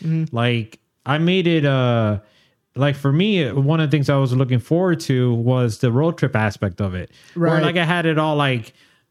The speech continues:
Speaker 2: sorted out, all the things, that, like, all the
Speaker 1: Yeah.
Speaker 2: stops, like,
Speaker 1: Yeah.
Speaker 2: on I ninety-five, get off on Buc-ee's,
Speaker 1: Right.
Speaker 2: enjoy something there.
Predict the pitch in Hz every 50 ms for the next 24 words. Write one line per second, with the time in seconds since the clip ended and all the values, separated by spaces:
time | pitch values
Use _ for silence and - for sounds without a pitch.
0 | _ _ - 127 - - - 156 151 143 139 139 151 175 185 180 151 - 143 147
1 | 147 143 127 156 151 147 131 139 143 101 117 123 120 113 107 98 127 135 135 117
2 | 104 - 180 185 196 208 214 202 202 196 - - - - 131 123 123 123 120 117
3 | 117 110 - - _ - - _ _ _ - 185 175 151 120 135 123 104 - 131
4 | 139 139 127 113 104 98 101 110 - - 214 233 220 214 208 202 202 196 175 165
5 | - 165 151 147 143 139 139 135 139 - 123 107 107 - - 240 233 175 - 208
6 | 214 208 202 202 202 202 202 190 165 - - - 185 180 170 156 143 139 135 131
7 | 151 160 156 151 147 143 - 156 147 143 139 131 120 127 151 208 220 214 208 208
8 | 202 196 196 196 196 185 -